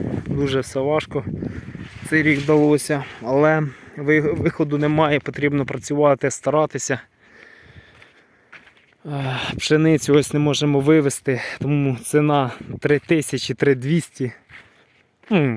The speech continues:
взагалі не по чому, я не знаю, це скільки солярка затрати, соляра,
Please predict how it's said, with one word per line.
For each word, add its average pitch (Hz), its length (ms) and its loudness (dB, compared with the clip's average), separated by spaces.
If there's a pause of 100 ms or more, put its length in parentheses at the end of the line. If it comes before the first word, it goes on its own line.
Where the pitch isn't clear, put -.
взагалі 147 280 2
не 123 80 0
по 147 140 0
чому, 127 280 0
я 139 80 4
не 139 120 4
знаю, 123 380 2
це 135 160 -2
скільки 143 340 0
солярка 156 520 2
затрати, 131 600 0
соляра, 147 600 2